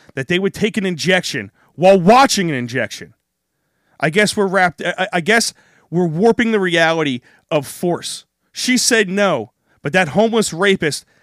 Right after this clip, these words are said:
really knew that his dick and nut was good for her, so he didn't take her choice. He wanted to give his choice to her. Enjoy it or stop bitching about it. Funny the parallels, right? Forced cock is being accepted along with forced vaccines.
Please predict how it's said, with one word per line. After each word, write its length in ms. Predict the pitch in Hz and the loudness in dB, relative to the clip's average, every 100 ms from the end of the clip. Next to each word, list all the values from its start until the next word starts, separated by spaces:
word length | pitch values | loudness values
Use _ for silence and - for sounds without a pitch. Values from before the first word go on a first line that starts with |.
| _ | _
really 440 | 139 165 285 269 233 | -4 2 2 2 0
knew 380 | 208 196 175 147 - | 4 4 4 0 -6
that 140 | 156 143 | -6 0
his 300 | 247 240 151 | 0 0 0
dick 300 | 196 208 208 | 0 0 0
and 160 | 175 | 0
nut 220 | 190 190 | 0 0
was 160 | 165 143 | -4 -4
good 240 | 131 208 - | 0 0 0
for 120 | 165 | -2
her, 260 | 160 139 - - | 0 -2 -4 -12
so 320 | - 208 196 - _ _ | -2 0 0 -4 _ _
he 260 | - 294 330 | -4 0 0
didn't 220 | 262 220 | 0 -2
take 260 | 240 220 | -2 -2
her 120 | 196 156 | -4 -8
choice. 460 | - 151 104 - - | -6 -6 -8 -14 -8
He 120 | 226 | -4
wanted 260 | 247 240 226 | -2 -2 -2
to 80 | 196 | -4
give 240 | 208 208 | -2 0
his 200 | 175 151 | 0 -4
choice 340 | - 165 131 - _ - | -4 -4 -4 -8 _ -4
to 220 | 226 220 | 0 0
her. 300 | 160 120 92 _ _ _ _ _ _ - | 0 -4 -8 _ _ _ _ _ _ -2
Enjoy 440 | 208 151 240 269 | -2 2 2 4
it 140 | 277 - - | 2 -2 -10
or 120 | - 170 | -8 -6
stop 440 | - - 226 196 | -4 0 0 0
bitching 320 | 220 - 180 | -2 -2 -6
about 300 | 139 127 101 | -4 -2 -4
it. 80 | - _ _ _ _ _ _ _ _ - | -8 _ _ _ _ _ _ _ _ -4
Funny 220 | 214 233 226 | 0 2 2
the 80 | |
parallels, 560 | - 202 202 196 165 139 | 2 4 4 4 0 0
right? 280 | 147 170 - - _ | -2 -2 -6 -20 _
Forced 400 | - 226 262 - | -4 0 0 0
cock 320 | - 247 220 | 0 0 0
is 120 | 190 | -2
being 260 | 151 214 202 | -2 -2 -2
accepted 480 | 175 - 202 - 170 | 0 2 0 0 -2
along 240 | 170 185 | 0 0
with 120 | 180 | -2
forced 300 | - 190 180 | -4 -4 -2
vaccines. 720 | - 185 - 208 185 127 - | 0 0 0 -4 -6 -8 -14